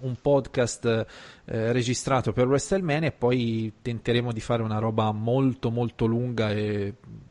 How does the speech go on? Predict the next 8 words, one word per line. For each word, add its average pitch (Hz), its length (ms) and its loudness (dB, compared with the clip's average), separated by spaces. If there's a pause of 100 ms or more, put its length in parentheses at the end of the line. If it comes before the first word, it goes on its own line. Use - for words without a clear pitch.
(160)
vediamo 110 380 -2
un 110 140 -6
po' 113 200 0
di, 107 280 -2 (340)
eh, 101 760 -6
di 110 260 -4
organizzarci 110 800 -2
bene. 123 460 0